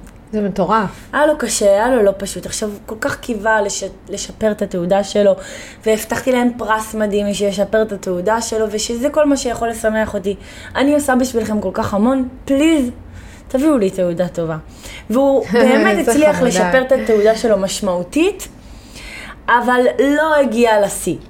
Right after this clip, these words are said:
Speaker 2: של השיאים, כמו שהוא, הוא, הוא מאוד מאוד רצה להביא לי.
Speaker 1: אבל עצם זה שאת רואה שהוא משתדל, זה... עוזר.
Speaker 2: אז הוא רשם לי, אז אני רשמתי לו שזה לא משנה הציון, שהדרך לא פחות חשובה. <clears throat> הוא רשם לי, "אמא, אנחנו מטריחים אותך, את עושה הכל בשבילנו, לארגן אותנו בבוקר, זה...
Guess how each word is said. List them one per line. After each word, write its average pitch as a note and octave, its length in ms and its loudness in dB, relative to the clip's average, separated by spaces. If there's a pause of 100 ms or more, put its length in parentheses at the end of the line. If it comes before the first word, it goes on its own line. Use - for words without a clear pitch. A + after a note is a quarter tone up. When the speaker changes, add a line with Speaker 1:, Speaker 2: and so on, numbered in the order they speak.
(140)
Speaker 2:
של G3+ 220 0
השיאים, F#3+ 380 -2
כמו G#3 200 -2
שהוא, G#3 320 -2
הוא, F#3+ 300 -6
הוא A#3+ 200 2
מאוד G#3 300 4
מאוד G3+ 260 2
רצה F#3+ 320 2
להביא F3+ 440 2
לי. D#3+ 80 -2 (260)
Speaker 1:
אבל F#3+ 180 0
עצם G3 260 -2
זה F#3+ 120 -4
שאת G3 200 -2
רואה F3+ 200 2
שהוא F#3+ 160 -6
משתדל, D#3+ 640 -2 (360)
זה... E3+ 200 -4 (600)
עוזר. G3 380 -4 (100)
Speaker 2:
אז A3 180 2
הוא A#3 120 4
רשם C#4 400 2
לי, D4 160 4
אז C4 120 2
אני C#4+ 120 4
רשמתי D4 400 0
לו C4 100 4
שזה G3 360 2
לא G#3 80 4
משנה G3+ 520 0
הציון, A3+ 680 0
שהדרך G3 760 2
לא A3 140 4
פחות G#3+ 320 0
חשובה. A3 560 2 (280)
<clears throat> B3 260 0
הוא F#3+ 120 -8
רשם A3+ 200 -2
לי, A3+ 80 2
"אמא, A#3+ 120 4
אנחנו F#3+ 160 -4
מטריחים F#3 440 -2
אותך, G#3+ 200 -2
את F#3+ 80 -4
עושה G3 200 0
הכל A3+ 240 0
בשבילנו, G#3+ 520 2
לארגן F#3+ 300 2
אותנו G#3+ 220 4
בבוקר, G#3 320 2
זה... G3 140 2